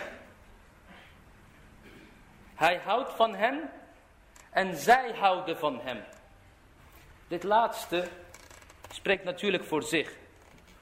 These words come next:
Bijna iedereen beweert van Allah subhanahu wa ta'ala te houden. Maar het gaat hem voornamelijk om het eerste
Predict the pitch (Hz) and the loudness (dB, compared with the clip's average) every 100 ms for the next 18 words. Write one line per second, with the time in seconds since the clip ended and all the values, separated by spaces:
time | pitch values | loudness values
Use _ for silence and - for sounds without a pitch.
0 | - - - 139 202 202 190 202 165 180 | -20 -20 -6 6 6 6 -2 -2 0 2
1 | 226 190 160 156 185 170 - - - - | 2 0 -6 0 0 0 -6 -16 -12 -8
2 | 151 175 180 165 - - - 170 156 135 | -2 -2 2 0 0 -4 -2 -2 -2 -6
3 | 139 135 123 139 127 110 104 98 104 - | -6 -2 0 0 -2 -8 -12 -12 -14 -16
4 | - - - - - - - - - - | -20 -20 -20 -20 -20 -20 -20 -20 -20 -20
5 | - - - 147 180 - 220 226 220 - | -20 -20 -6 0 0 4 4 4 2 -4
6 | 175 180 202 220 214 214 214 - - - | -4 2 2 2 2 -2 -2 -12 -18 -20
7 | - - - - - - 160 170 170 - | -20 -20 -20 -20 -20 -4 -2 -2 -4 0
8 | 233 220 151 - 135 | 2 2 0 -4 -6